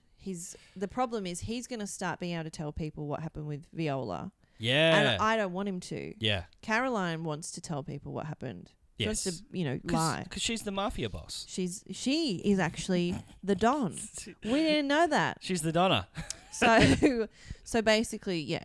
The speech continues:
Speaker 1: she's like, um, "If you come for the king."
Speaker 2: You better not miss.
Speaker 1: Uh, so now he'll be sleeping with the fishes.
Speaker 2: Okay,
Speaker 1: All right,
Speaker 2: and
Speaker 1: anyway.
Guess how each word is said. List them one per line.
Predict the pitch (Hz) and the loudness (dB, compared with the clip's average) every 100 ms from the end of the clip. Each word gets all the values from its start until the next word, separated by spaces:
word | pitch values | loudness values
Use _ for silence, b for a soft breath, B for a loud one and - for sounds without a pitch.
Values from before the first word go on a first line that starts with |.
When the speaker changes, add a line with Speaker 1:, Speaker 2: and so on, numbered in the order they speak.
| 175 | -8
Speaker 1:
she's | - 170 | -10 -4
like, | 165 147 - - _ _ _ _ _ _ - | -2 -2 -6 -16 _ _ _ _ _ _ -10
um, | 165 147 - 117 196 _ _ _ _ - _ _ _ | -6 -6 -8 -10 -16 _ _ _ _ -20 _ _ _
"If | - - | -14 -8
you | 170 165 160 - | -4 -4 -6 -8
come | 180 165 | -8 -8
for | - | -8
the | 180 | -10
king." | 185 269 262 262 247 247 - _ | -10 -6 -4 -4 -4 -6 -10 _
Speaker 2:
You | 101 | -8
better | 92 107 120 | -2 -2 0
not | 139 | -2
miss. | 165 190 180 175 - - - _ _ - | 0 2 2 2 0 -2 -6 _ _ -10
Speaker 1:
Uh, | 175 175 170 175 | -4 -2 0 0
so | 180 165 165 | -2 -2 -2
now | 190 | 0
he'll | 202 180 | 2 2
be | 170 | 0
sleeping | 165 - 185 196 254 254 | -6 -6 -6 -4 -6 -6
with | 269 247 | -6 -6
the | |
fishes. | 277 190 151 - - | -8 -8 -8 -10 -2
Speaker 2:
Okay, | 139 151 156 160 - 127 110 110 | 4 6 6 4 0 0 0 2
Speaker 1:
All | 220 | 4
right, | 220 | 6
Speaker 2:
and | 220 | 6
Speaker 1:
anyway. | 262 | 6